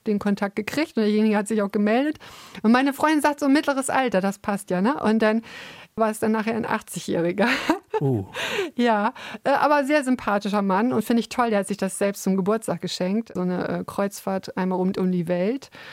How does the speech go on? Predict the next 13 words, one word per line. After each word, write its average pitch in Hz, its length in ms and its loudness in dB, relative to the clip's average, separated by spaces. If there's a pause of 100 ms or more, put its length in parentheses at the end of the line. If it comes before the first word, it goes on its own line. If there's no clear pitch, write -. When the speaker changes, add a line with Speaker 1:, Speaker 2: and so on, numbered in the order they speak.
(460)
Speaker 1:
und 190 420 0
sucht - 220 -6
nur 202 80 2
jemanden, 196 560 0
der 196 140 2
mitfährt, 269 760 2
aber 240 220 2
der 240 220 2
auch 233 140 2
eben 226 200 2
die 214 100 2
Kosten 202 380 -2
teilt. 262 480 -2